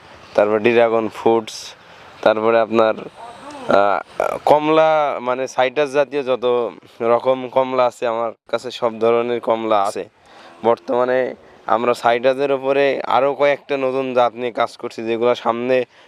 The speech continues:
ফল ইনশাল্লাহ আসবে, আমরা সবাই সামনে তুলে ধরবো, এখন আর বলার দরকার নেই।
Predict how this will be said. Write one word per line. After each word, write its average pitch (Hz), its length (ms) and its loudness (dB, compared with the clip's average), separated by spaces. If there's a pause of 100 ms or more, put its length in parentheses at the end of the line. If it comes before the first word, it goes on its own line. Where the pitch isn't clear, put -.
(120)
ফল 127 240 2
ইনশাল্লাহ 120 520 2
আসবে, 113 180 -6
আমরা 110 400 -2 (600)
সবাই 113 440 2
সামনে 117 360 0
তুলে 117 300 0
ধরবো, 110 360 0 (720)
এখন 120 300 4
আর 123 140 2
বলার 113 340 2
দরকার 110 320 0
নেই। 107 340 -4